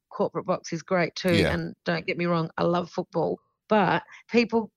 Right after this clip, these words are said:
Speaker 1: you know, go to it, uh, more and more, uh, you know, it's quite regular, whereas Fringe is only once a year, and so it's something different,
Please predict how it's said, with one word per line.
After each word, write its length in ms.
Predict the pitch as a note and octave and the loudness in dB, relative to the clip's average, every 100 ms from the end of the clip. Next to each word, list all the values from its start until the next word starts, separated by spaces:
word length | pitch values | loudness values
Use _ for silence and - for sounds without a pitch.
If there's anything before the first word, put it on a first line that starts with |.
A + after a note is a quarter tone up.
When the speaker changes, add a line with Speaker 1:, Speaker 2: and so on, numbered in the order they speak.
| _ - | _ -4
Speaker 1:
you 80 | G#3 | 0
know, 220 | F3 F3 | 2 0
go 240 | G3+ F#3+ | 2 2
to 140 | F#3+ F#3 | 2 2
it, 120 | - | 2
uh, 120 | F3+ | 0
more 280 | E3+ F#3 F3+ | 0 0 0
and 80 | F3 | 0
more, 340 | F3 E3+ E3+ - | -2 -2 -2 -2
uh, 180 | E3 - | -4 -4
you 160 | F#3 F#3 | 0 0
know, 100 | E3 | 2
it's 240 | E3 - - - | -2 -4 -12 -6
quite 240 | - E3 | -2 0
regular, 380 | E3+ F#3 F#3 F3 | 2 2 4 4
whereas 300 | E3+ F3+ F3+ | 6 4 2
Fringe 300 | - A3+ G#3+ | 0 -2 0
is 100 | G3 | 0
only 220 | F#3+ F3+ | 2 0
once 420 | E3 F#3 G#3 G#3 G3 | -2 -2 -2 -4 -10
a 40 | |
year, 340 | E3+ E3+ E3 E3 _ _ - | -2 2 2 0 _ _ -2
and 120 | F3+ | 2
so 100 | G3 | 2
it's 260 | F#3 - - | 0 -2 -4
something 420 | G#3+ G#3+ G3 F#3+ | -2 0 -2 -2
different, 580 | F3+ F3+ - F3+ E3+ E3 | 0 -2 0 2 4 2